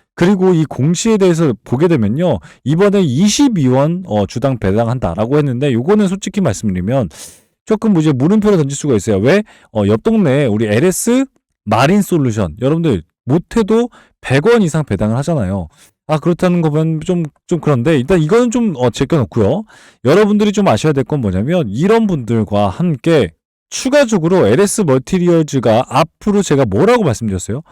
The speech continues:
자동차 부품주로서 여러분들 활약을 무조건 할 거다. 그리고 알루미늄 가격이 좀 소폭 올라가고 있고, 추가적으로 뭐다? 기아차, 현대차가 지금 사상 최고가, 신고가에 찍을 때 여러분들이 집중해야 될 건 뭐다?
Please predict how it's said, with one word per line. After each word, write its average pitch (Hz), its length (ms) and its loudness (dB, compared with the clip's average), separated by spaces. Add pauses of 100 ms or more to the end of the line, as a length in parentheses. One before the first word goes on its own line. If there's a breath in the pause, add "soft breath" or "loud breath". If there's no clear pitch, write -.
(280 soft breath)
자동차 208 540 0
부품주로서 202 920 0 (120)
여러분들 107 300 -2
활약을 190 440 0
무조건 185 420 0
할 180 100 2
거다. 92 460 0
그리고 165 400 2 (320 loud breath)
알루미늄 247 640 2
가격이 196 420 0
좀 180 260 -2
소폭 220 360 -4
올라가고 120 400 0
있고, 143 180 -4
추가적으로 202 640 0
뭐다? 156 300 2 (400)
기아차, 240 640 2
현대차가 233 760 -2
지금 139 300 -2
사상 180 400 -4
최고가, - 680 -2
신고가에 208 680 0
찍을 156 380 0
때 226 280 2 (320 loud breath)
여러분들이 185 500 2
집중해야 131 460 -2
될 120 100 -4
건 139 140 -4
뭐다? 135 300 0